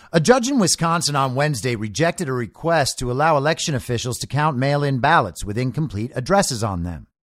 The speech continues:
Dane County Circuit Judge Nia Trammell refused a request from the League of Women Voters, a group that sought a temporary injunction,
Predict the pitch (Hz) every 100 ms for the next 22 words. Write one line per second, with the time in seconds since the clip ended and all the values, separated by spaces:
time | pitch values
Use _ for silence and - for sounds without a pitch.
0 | _ _ _ _ 92 139 175 180 139 165
1 | 190 139 110 - 165 139 95 135 165 160
2 | 98 85 123 165 151 - - 170 185 131
3 | 78 92 _ _ _ _ 147 - 196 247
4 | 185 165 127 190 185 127 135 135 127 151
5 | 180 147 110 147 160 123 113 165 117 69
6 | - - 101 143 190 131 135 - 180 180
7 | 185 131 - 185 180 190 170 143 117 107
8 | 156 175 - 80